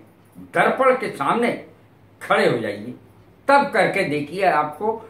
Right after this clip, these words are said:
अपनी ही बुराई दिखाई देगी। कबीर दास जी का एक बहुत सुंदर दोहा है,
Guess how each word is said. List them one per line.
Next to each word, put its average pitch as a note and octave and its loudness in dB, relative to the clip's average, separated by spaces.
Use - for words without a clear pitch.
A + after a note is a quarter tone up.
अपनी G3+ -2
ही G#3+ 2
बुराई F3 2
दिखाई B2+ -4
देगी। F2+ -12
कबीर A3 4
दास F3+ 4
जी A3 -2
का A3+ 2
एक E3+ 0
बहुत A3+ 2
सुंदर F3 2
दोहा D#3+ 0
है, C3+ -4